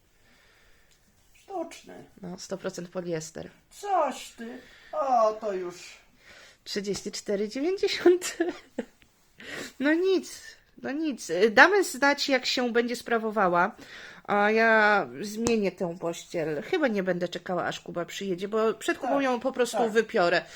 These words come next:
Speaker 2: żeby zobaczyć, jak ona się też zachowuje. Nie ma sensu. S-, w oknie stoi i szczeka przez okno. No. Udany jest,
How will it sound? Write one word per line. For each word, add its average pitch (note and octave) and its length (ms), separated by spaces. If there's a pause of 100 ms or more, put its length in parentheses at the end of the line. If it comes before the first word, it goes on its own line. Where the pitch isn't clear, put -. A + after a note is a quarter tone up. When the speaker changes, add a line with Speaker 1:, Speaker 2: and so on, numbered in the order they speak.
(180)
Speaker 2:
żeby G#3+ 200
zobaczyć, G#3 380
jak G3+ 120
ona F#3+ 160
się G3 140
też F#3+ 140
zachowuje. E3+ 580
Nie G#3+ 120
ma G#3+ 140
sensu. F3+ 640 (2500)
S-, - 200 (200)
w A#3+ 40
oknie C4+ 320
stoi G#3+ 320
i G#3 40
szczeka G#3 300
przez G#3 200
okno. F3 420 (200)
No. G3 260 (1400)
Udany G3+ 520
jest, F3 280